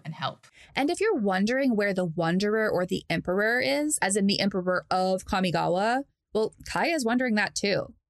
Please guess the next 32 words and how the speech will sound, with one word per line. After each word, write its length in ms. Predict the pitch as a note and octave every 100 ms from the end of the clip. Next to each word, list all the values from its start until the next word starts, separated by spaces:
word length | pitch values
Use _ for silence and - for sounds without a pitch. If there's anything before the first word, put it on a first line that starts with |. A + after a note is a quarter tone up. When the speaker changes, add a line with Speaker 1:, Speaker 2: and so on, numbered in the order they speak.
| _ -
Speaker 2:
But 100 | A2
when 160 | A#3
pressed, 540 | - - F#3 D#4 - - _ - _
Kaito 380 | - C#4+ B4+ A3 - _
bristles 300 | F3 F#3 F#3+
a 40 | F3
little 240 | D#3+ D3+
and 140 | D#3 F#3
says, 280 | E3+ D#3+ -
"She'll 240 | - A#3+ G#3
be 140 | F#3+
here." 380 | F#3+ D3+ - - _ _ _ _ _ -
And 80 |
then 80 | A#3
he 80 | E4+
tells 240 | D4+ C4+
Kaya 240 | - F3 F3
to 80 | E3+
have 180 | E3
faith. 340 | D#3 F3 D#3+ - -
And 140 | G3+ -
I 220 | G3 B3 B3+
love 400 | F3+ D#3+ D#3+ D#3
this 160 | D#3+
next 240 | E3 D#3 D3+
line. 420 | D#3 D#3+ A3 C4 - _ _ -
"All 240 | G#3+ A#3+
around 280 | G#3+ F3+ F3
them, 180 | E3+ E3
Kamigawa 600 | F#3+ F3+ F#3 F3 E3 E3
was 160 | E3
crumbling." 680 | - D#3+ D#3+ D#3 D#3+ D#3